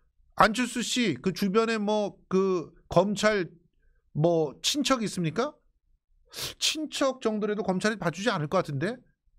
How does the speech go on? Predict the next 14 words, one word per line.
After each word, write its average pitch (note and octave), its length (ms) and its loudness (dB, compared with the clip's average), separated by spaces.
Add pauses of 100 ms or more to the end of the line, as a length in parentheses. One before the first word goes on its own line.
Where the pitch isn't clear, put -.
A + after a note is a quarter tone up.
(440)
뭐 E3 380 2 (340)
검찰 A3 480 2
가족이 A3+ 360 0
있습니까? F#3+ 500 -4 (680)
어? G3 200 -2
내 E3 120 4
동생이나 F#3+ 640 2 (140)
형이나 G3 500 0 (360)
뭐, D#3 340 2 (1300)
뭐 D3 240 2
여동생이나 E3+ 680 2
너 D3+ 160 -2 (220)
누구 F#3+ 240 2
있어요? G#3+ 400 -2